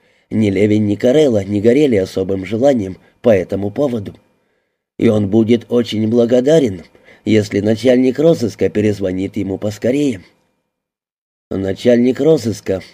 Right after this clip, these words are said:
перезвонил только около одиннадцати ноль ноль утра,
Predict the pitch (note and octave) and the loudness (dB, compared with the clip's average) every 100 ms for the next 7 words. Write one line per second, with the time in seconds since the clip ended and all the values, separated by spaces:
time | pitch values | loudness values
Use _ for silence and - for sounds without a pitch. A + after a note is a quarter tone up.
0 | _ - A#2+ G#2 F#2 F#2+ F#2 G#2 G#2+ - | _ 0 2 2 -2 -4 -2 -4 -4 -6
1 | - G#2+ G#2 G#2+ - G#2 G#2 G#2 - A#2+ | -2 -2 0 -4 -4 -8 -4 -4 -2 -6
2 | G#2 G2+ F#2+ - - G2+ G2+ G2+ G2 F#2+ | -4 -6 -6 -10 -10 -6 -4 -4 -4 -6
3 | F#2+ A#2 C3 C#3+ | -6 -8 -2 -2